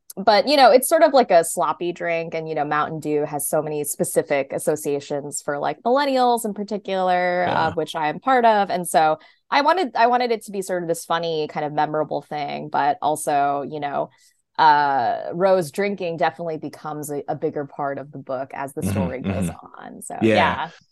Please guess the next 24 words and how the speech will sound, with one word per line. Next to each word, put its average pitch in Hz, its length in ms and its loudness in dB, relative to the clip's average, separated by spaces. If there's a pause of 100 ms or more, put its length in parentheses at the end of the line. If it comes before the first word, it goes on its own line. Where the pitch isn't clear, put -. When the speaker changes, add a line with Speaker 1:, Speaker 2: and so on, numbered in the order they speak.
(300)
Speaker 2:
Yeah, 135 140 2
and 143 120 0
I 135 80 0
think, 196 320 -4
like, 120 480 -2
I 107 80 0
want 110 220 2
to 104 80 2
ask 98 240 0
about 95 160 0
that 95 160 2
at 90 80 -4
the 85 80 -14
top, 95 340 -4
because 101 140 -4
I 92 80 0
feel 104 160 -2
like 92 160 -2
people 101 200 -2
who, 90 440 -2
you 95 80 -6
know, 87 120 -4
if 82 80 -8
they're, 82 280 -4